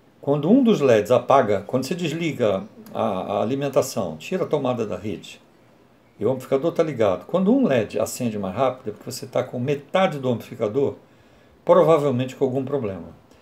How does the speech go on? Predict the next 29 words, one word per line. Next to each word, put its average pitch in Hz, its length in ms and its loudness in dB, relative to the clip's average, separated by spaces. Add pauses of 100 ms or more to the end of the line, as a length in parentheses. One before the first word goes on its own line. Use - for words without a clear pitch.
(180)
Eles 139 200 0
sempre 254 280 2
vão 156 240 2
apagar 123 600 2 (360)
em 147 140 -4
tempos 160 560 -2
diferentes, 156 580 -4
mas 131 240 0
não 170 360 4 (340)
muito 180 600 8
diferentes. - 720 -8 (880)
Sabe? 160 280 4
Se 92 300 -8
esse 190 180 6
aqui 202 200 4
apagou, 123 460 4
aí 104 100 -2
você 143 240 -4
conta 156 260 -2
até 139 180 0
cem 151 440 0
ou 101 180 2
conta 117 240 -2
até 117 160 2
vinte 120 460 -4
e 107 40 -2
esse 117 160 -6
continua 110 380 -6
aceso, 165 480 -4